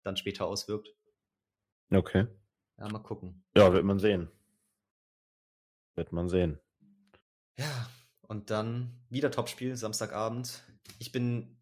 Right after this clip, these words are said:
Speaker 1: hyped, muss ich sagen. Also, ja, ich hoffe einfach wirklich, wirklich, dass wir das gewinnen und
Speaker 2: Noch zwei Sätze zu unseren Neuzugängen.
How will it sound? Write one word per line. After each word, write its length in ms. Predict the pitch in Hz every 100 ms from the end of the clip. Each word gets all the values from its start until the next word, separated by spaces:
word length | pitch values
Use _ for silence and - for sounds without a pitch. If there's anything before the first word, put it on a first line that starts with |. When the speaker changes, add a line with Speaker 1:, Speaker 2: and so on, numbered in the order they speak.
| -
Speaker 1:
hyped, 480 | 117 120 120 - -
muss 160 | 107
ich 120 | 110
sagen. 420 | - 113 123 135 127 -
Also, 560 | 107 101 104 107 107 107 _ _ _ _ _ _ _ _ _ _ _ -
ja, 320 | 98 95 92 -
ich 160 | 101
hoffe 160 | 131 120
einfach 200 | 117 110
wirklich, 340 | 113 113 104
wirklich, 240 | 107 104 101
dass 160 | 101
wir 60 | 107
das 200 | 101 -
gewinnen 380 | 95 101 104 101
und 560 | 92 92 92 92 - _ _ _ _ _ _ _ _ _ _ -
Speaker 2:
Noch 220 | 110 101
zwei 280 | - 107 110
Sätze 180 | 113 98
zu 140 | 104
unseren 220 | 98 95
Neuzugängen. 560 | 95 104 95 82 85